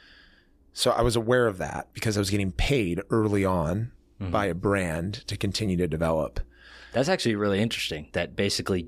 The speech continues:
Speaker 2: you had reached that the league above you didn't have, right?
Speaker 1: Right away.
Speaker 2: So you're working with advertisers or partners that wanna reach that audience, and you're actually a better option than the league.
Speaker 1: Yep.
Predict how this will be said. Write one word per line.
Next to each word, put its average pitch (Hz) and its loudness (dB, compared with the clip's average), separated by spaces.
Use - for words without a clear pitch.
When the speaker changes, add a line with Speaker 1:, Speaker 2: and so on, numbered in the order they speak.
Speaker 2:
you 101 2
had 90 -2
reached 92 -4
that 80 -2
the 95 -2
league 92 0
above 95 0
you 85 -10
didn't 82 -2
have, - -12
right? 85 -4
Speaker 1:
Right 104 4
away. 95 2
Speaker 2:
So 101 2
you're 107 4
working 104 0
with 87 0
advertisers 82 -4
or 82 -6
partners 78 -4
that 95 0
wanna 98 0
reach 92 0
that 82 -4
audience, 95 -2
and 85 -4
you're 98 2
actually 87 -2
a 78 -2
better 82 0
option 82 -4
than 78 -8
the 82 -12
league. 92 -2
Speaker 1:
Yep. - -2